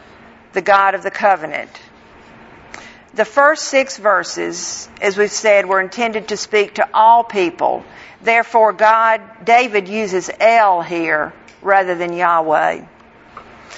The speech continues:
Verse two, "Day to day pours out speech,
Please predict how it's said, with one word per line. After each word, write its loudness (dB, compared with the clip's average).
Verse -2
two, 0
"Day 2
to -4
day 2
pours 0
out 0
speech, -2